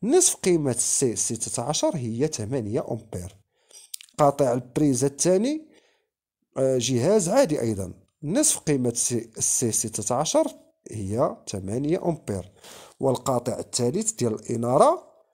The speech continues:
سي عشرة نصف قيمته هي خمسة أمبير. أما التركيبات أو الأجهزة الحرارية فإننا سنضع قيمة شدة تيار الحمل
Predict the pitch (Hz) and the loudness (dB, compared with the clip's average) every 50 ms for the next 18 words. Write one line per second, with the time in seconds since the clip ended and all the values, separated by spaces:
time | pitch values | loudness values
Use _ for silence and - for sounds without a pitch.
0 | _ _ - - - - - - - 196 190 175 - - - 113 117 123 - - | _ _ -6 -2 2 4 4 6 6 6 4 4 2 -2 -2 0 0 0 2 2
1 | 170 202 240 311 359 349 - - _ _ _ 247 277 349 359 - - - - - | 4 4 6 4 4 2 -4 -12 _ _ _ 2 4 4 4 4 2 0 0 0
2 | 160 139 131 131 123 120 - 127 123 185 262 311 311 - - - - - - _ | 0 0 2 0 -2 0 0 0 0 2 0 0 -2 -8 -14 -18 -18 -20 -12 _
3 | - 120 123 165 226 302 311 339 330 - - - - - - 392 339 226 - - | -4 -4 -2 0 2 2 2 0 -4 -8 -12 -12 -6 0 2 2 2 4 4 2
4 | - - 147 123 - - - 95 92 101 - - _ _ _ _ _ _ _ - | 2 2 0 -4 -4 -8 -10 -10 -10 -10 -14 -20 _ _ _ _ _ _ _ -20
5 | - - _ - - - 330 392 381 339 294 - - - - 294 294 - - 233 | -20 -20 _ -2 2 4 4 4 6 4 4 4 4 2 2 2 2 2 2 2
6 | 220 151 135 123 117 117 - - 170 196 208 220 220 214 - 277 233 175 175 156 | 2 4 2 2 0 0 0 2 2 4 4 2 0 2 2 2 4 4 2 2
7 | 123 123 131 127 - - 170 180 185 196 202 226 247 269 262 - 185 - 165 175 | 2 0 0 0 0 2 2 2 4 4 2 2 2 0 0 -2 -2 -2 0 0
8 | 190 196 196 202 196 - 202 196 196 190 175 160 - - 196 196 202 202 196 - | 0 2 2 2 2 2 2 4 4 4 4 2 2 0 0 2 2 2 0 0
9 | - 190 165 156 202 196 202 - - 190 190 190 190 196 185 - - 254 269 269 | -2 -4 -2 -2 -2 -2 -2 -2 -2 0 2 2 2 2 2 0 -2 -2 0 0
10 | 269 240 | -2 -4